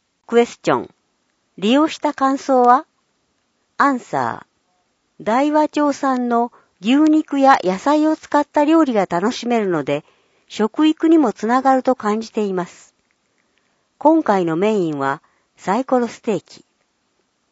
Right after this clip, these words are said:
子供たちも美味しそうに頬張っていました。家庭では作らないメニューを味わえたり、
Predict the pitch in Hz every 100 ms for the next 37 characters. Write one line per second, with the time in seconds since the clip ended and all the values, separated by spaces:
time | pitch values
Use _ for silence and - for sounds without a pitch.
0 | _ - 220 262 277 226 - 175 160 156
1 | - 254 311 311 - 349 302 175 - 214
2 | 269 285 - 160 143 135 - 127 - _
3 | _ _ _ _ _ _ _ _ - 190
4 | 190 277 294 330 269 202 - - 294 302
5 | 320 269 233 262 233 185 156 143 156 196
6 | 220 202 190 151 139